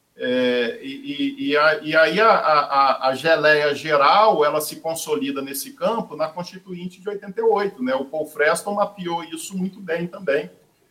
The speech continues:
é, com, to-, com todas aquelas articulações de ganhar rádio pra poder votar em um ano a mais lá pro Zé Sarney. Quer dizer, a-, aí, aí eu, eu te entendo plenamente, Ricardo,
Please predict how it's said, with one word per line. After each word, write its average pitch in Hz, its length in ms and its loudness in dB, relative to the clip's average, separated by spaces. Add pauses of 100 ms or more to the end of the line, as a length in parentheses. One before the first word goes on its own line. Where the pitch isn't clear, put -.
(180)
é, 135 220 4
com, 156 180 -4
to-, 143 440 2
com 143 120 -6
todas 180 320 0
aquelas 170 480 4
articulações 151 1080 2
de 139 80 -4
ganhar 143 320 4
rádio 147 680 4
pra 139 120 2
poder 143 280 -2
votar 135 560 2
em 131 40 -4
um 131 180 -4
ano 135 180 0
a - 20 -2
mais 123 280 0
lá 127 100 0
pro - 160 -10
Zé 127 160 -6
Sarney. 135 720 -6 (300)
Quer - 60 -18
dizer, 180 120 0
a-, 196 280 4
aí, 220 200 2
aí 190 220 4
eu, 226 160 8
eu 196 400 -2
te 190 140 -8
entendo 185 240 -2
plenamente, 151 520 -4
Ricardo, 139 400 -6